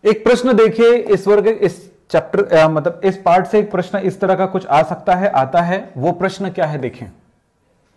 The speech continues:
प्रश्न है कि वर्ग पन्द्रह के तत्वों के सामान्य गुणधर्मों को उनके इलेक्ट्रॉनिक विन्यास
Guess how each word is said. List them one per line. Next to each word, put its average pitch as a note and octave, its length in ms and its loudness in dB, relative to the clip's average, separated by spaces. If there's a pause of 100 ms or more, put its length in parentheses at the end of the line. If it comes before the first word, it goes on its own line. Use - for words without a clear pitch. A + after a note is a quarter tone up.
(340)
प्रश्न F#3+ 260 -2
है F3+ 220 -2 (960)
कि A3+ 640 -4 (760)
वर्ग A3 440 4
पन्द्रह G3 340 2
के A3+ 140 0
तत्वों G#3 440 -2
के A3 200 2
सामान्य A3 560 -2
गुणधर्मों F3+ 600 -2
को D#3 460 -4 (1040)
उनके F#3+ 260 0
इलेक्ट्रॉनिक F3+ 680 -2
विन्यास G3+ 760 -4